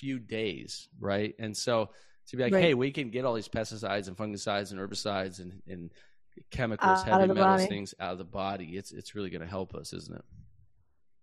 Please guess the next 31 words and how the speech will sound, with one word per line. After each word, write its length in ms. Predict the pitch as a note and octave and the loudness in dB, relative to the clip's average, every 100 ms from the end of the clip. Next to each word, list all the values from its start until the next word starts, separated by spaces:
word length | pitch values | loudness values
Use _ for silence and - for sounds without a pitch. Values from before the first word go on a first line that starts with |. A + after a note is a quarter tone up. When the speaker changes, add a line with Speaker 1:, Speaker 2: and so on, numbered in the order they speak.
| _ - | _ 2
Speaker 2:
Yeah, 100 | G#3+ | 6
you 120 | G3+ | 8
know 140 | A#3+ | 10
who 100 | D4 | 10
told 240 | A#3+ B3+ B3 | 10 10 10
me 260 | C#4 C#4 | 8 6
about 260 | C#4 C4+ C4+ | 8 8 8
that 220 | C4 B3+ | 6 4
study? 480 | - - C#4 D#4 E4 - | 0 6 6 8 4 8
David 280 | C4 B3 | 8 8
Wilson, 380 | A#3 A#3+ D4 G#3+ | 8 8 8 6
who 80 | A3+ G#3 | 6 6
w-, 160 | G3+ F3+ G#3+ | 4 2 2
used 180 | B3+ - | 2 2
to 80 | A3+ | 4
run 200 | A3+ G#3+ | 6 8
Dutchy 300 | A3 A3 A3 | 8 6 2
Farms 500 | A3+ G#3+ A#3 G#3+ - | 4 4 6 4 2
for 240 | - F3+ F#3 | 2 2 4
Prince 180 | G3 F#3+ | 2 2
Charles. 680 | - - A#3 A#3 E3+ E3 - _ _ _ _ _ _ _ - | 0 2 4 6 4 2 -6 _ _ _ _ _ _ _ 2
And, 380 | G3 G3 G3+ G3 | 6 8 8 8
um, 400 | F#3+ F#3+ F#3+ F#3 | 8 8 6 6
they 200 | G#3+ A#3+ | 8 10
had 240 | B3+ G#3 G3 | 10 6 6
some 200 | A3 G#3 | 6 6
of 80 | F#3+ | 4
the 60 | F3+ G3+ | 6 6
best 200 | G#3 - | 6 2
organic 520 | G3 G3 G3 F#3 - | 2 4 6 4 0
stuff 260 | - G3 | 2 2